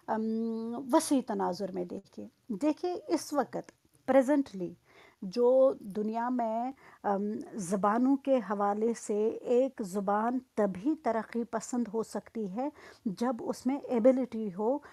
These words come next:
दूसरी ज़बानों को वेलकम करने की, दूसरे अल्फाज को वेलकम करने की। आप मुझे बताइए,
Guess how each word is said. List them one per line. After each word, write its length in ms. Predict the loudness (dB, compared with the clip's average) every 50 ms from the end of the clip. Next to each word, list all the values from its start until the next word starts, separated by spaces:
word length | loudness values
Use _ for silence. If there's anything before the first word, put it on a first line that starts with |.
| -20 -14 _ 0
दूसरी 420 | 2 2 2 2 0 -2 -2 -2
ज़बानों 500 | 0 0 0 0 0 0 0 0 -2 -4
को 200 | -2 -2 -2 -2 0
वेलकम 460 | 0 0 0 0 0 -2 -4 -4 -4
करने 360 | -2 -4 -4 -2 -2 -4 -4
की, 180 | -4 -4 -6 -4
दूसरे 380 | -4 -6 -8 -6 -4 -4 -2
अल्फाज 560 | -2 -2 -4 -6 -4 -2 -2 -2 -2 -2 -4
को 120 | -4 -4 -4
वेलकम 360 | -2 -2 -4 -4 -6 -6 -6
करने 320 | -6 -6 -6 -4 -6 -6
की। 160 | -6 -8 -6 -2
आप 220 | -2 0 0 0 -2
मुझे 180 | -2 -2 -2
बताइए, 560 | -4 -4 -4 -2 -2 -2 -2 -2 -2 -4 -4